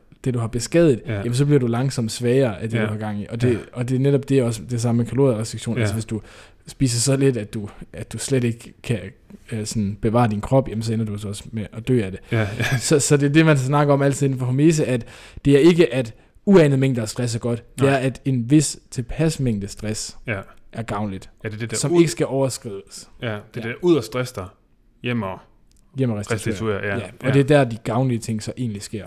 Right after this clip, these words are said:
Speaker 2: Ja.
Speaker 1: mens du restituerer.
Speaker 2: Ja, det kan man vel egentlig på en eller anden måde også lægge over på sådan livet generelt, ikke? Altså det her med for eksempel, altså det kan være okay med en smule stress på arbejdet,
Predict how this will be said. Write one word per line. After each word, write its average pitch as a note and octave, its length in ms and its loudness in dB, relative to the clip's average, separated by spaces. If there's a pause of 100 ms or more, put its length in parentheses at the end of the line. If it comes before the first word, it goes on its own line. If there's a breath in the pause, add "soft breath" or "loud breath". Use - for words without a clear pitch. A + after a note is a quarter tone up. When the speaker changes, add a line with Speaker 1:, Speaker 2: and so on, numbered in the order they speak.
Speaker 2:
Ja. A2 140 -8 (100)
Speaker 1:
mens A2+ 200 -6
du A2 100 -8
restituerer. G2+ 440 -10 (220)
Speaker 2:
Ja, A2+ 160 -4
det C3 140 -2
kan D#3 80 2
man B2+ 160 0
vel B2 100 0
egentlig A2+ 600 -4 (200)
på B2+ 80 0
en B2+ 60 2
eller B2+ 80 0
anden B2+ 80 -2
måde A#2+ 200 0
også A#2+ 240 -2
lægge G#2 180 0
over A#2+ 160 2
på A2 140 -2
sådan G#2+ 240 -2
livet A2+ 240 0
generelt, G#2+ 380 0
ikke? A2 160 2
Altså G2+ 160 -4
det A2 120 2
her G#2 80 2
med G#2 160 2
for G#2 100 -2
eksempel, G2+ 320 0 (720 soft breath)
altså G2 140 -6
det A2 80 0
kan G#2 100 0
være G#2 80 2
okay C3 260 2
med A2+ 180 2
en A2 140 -4
smule B2+ 300 0
stress A2 240 -2
på - 120 -6
arbejdet, G2 680 -2